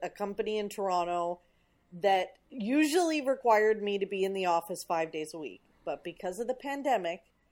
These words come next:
we were sent home, and we've been working from home for the last year and a half.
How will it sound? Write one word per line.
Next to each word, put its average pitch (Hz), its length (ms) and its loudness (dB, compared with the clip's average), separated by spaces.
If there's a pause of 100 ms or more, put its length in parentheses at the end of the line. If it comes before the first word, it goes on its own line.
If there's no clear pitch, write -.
(180)
we 190 260 -2
were 190 160 0
sent 190 340 -2
home, - 320 -4 (340)
and 180 160 -8
we've 175 180 -4
been 180 180 -2
working 233 380 2
from 202 200 -4
home 175 300 2
for 202 100 -8
the 175 80 -2
last 160 380 2
year 170 160 -4
and 151 100 -10
a - 40 -12
half. - 280 -16